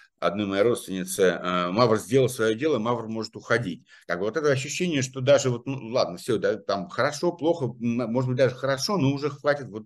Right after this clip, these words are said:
вот давай, задвигайся. И это, эм, м, э, это, это, это, э,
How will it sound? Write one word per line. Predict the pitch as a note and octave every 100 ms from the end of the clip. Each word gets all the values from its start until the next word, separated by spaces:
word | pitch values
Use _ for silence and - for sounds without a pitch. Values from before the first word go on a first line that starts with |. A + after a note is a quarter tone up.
| -
вот | A2 G#2+
давай, | A2 A#2 G2 - _ -
задвигайся. | F2 E2 G#2+ F#2 D#2+ - - - _ _ _ B2+
И |
это, | C3 G3 G#3 F3+ D3+ D#3
эм, | C#3+ C3+
м, | C3+ C3 C3 B2+ A#2+ F#2
э, | A#2 A#2+ B2 G#2+ A2+ -
это, | D3+ D3+
это, | D3 C#3+ C#3+
это, | C#3 - C3+ C3 B2+ B2 - _ _
э, | A2 G#2+